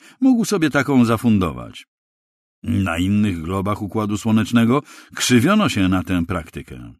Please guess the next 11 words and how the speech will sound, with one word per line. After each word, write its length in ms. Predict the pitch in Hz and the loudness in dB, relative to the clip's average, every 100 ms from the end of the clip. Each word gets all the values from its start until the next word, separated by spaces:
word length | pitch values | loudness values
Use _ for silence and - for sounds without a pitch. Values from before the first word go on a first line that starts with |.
| _ _ _ _ _ _ - | _ _ _ _ _ _ -4
zarzucając 1400 | 104 127 170 170 151 135 147 117 85 71 73 69 82 | 2 4 4 2 -2 -2 -2 -2 -4 -10 -12 -12 -12
Diananom, 880 | 80 80 104 104 107 113 120 123 131 - - - - | -10 -2 0 2 4 6 6 6 2 -2 -20 -18 -6
że 220 | 104 123 | 0 2
handlowanie 680 | 117 131 120 123 123 143 135 | 4 6 6 6 4 4 4
klonowanymi 640 | 123 123 113 117 120 123 | 4 4 4 4 6 6
hurysami 580 | 107 104 101 117 117 117 | 6 4 0 0 4 4
pachnie 380 | 110 110 113 104 | 2 -2 0 2
niewolnictwem. 1120 | 104 110 101 104 98 76 - - 58 57 57 - _ _ _ _ _ - - | 4 4 4 2 2 -2 -10 -18 -16 -16 -16 -18 _ _ _ _ _ -16 -10
Przyganiał 920 | - - 82 78 90 90 87 85 80 | -8 -8 -8 -8 -4 -2 -2 -4 -8
kocioł 520 | - 85 - 87 82 | -10 -10 -10 -10 -8
garnkowi. 880 | 80 80 87 85 - 101 67 69 | -8 -8 -8 -8 -8 -8 -8 -12